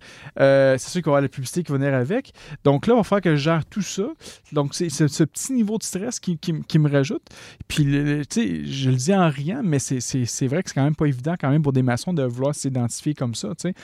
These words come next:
Surtout, surtout au Québec, tu sais, peut-être en Europe, des fois, c'est un petit peu plus facile. Mais nous, au Québec, ça, ça peut être quand même un peu difficile.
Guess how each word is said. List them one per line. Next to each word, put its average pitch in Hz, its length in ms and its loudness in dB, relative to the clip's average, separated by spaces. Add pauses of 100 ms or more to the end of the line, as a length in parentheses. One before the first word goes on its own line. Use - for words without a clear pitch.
(180)
Surtout, 190 600 2
surtout 156 240 0
au 202 40 2
Québec, 170 300 0
tu - 60 -12
sais, 196 60 -6
peut-être 170 240 -2
en 147 120 6
Europe, 135 280 2
des 143 100 2
fois, 170 120 0
c'est - 120 -2
un 123 40 0
petit - 100 -14
peu - 100 -20
plus - 100 -20
facile. 208 460 0 (440)
Mais 127 380 2
nous, 143 200 2
au 185 40 2
Québec, 156 380 2
ça, 127 180 -2
ça 127 140 -6
peut - 120 -4
être 139 160 -8
quand 131 120 -4
même 180 180 -2
un 135 80 -2
peu 165 180 -6
difficile. 220 460 -4